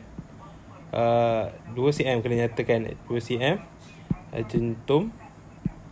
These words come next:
nitrat ke dalam, ah, tabung uji semua. Okey. Jadi dalam prosedur ni kena ingatlah,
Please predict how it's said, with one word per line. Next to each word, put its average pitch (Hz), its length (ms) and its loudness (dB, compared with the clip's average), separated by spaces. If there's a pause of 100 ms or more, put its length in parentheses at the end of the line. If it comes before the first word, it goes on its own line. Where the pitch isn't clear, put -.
nitrat 120 480 4 (1700)
ke 143 340 4 (540)
dalam, 127 480 6 (1040)
ah, 110 240 2
tabung 120 320 6
uji 127 240 2
semua. 120 320 2 (400)
Okey. 113 240 2 (560)
Jadi 151 240 8
dalam 160 160 10
prosedur 160 480 4
ni 180 160 4
kena 151 220 4
ingatlah, 151 420 8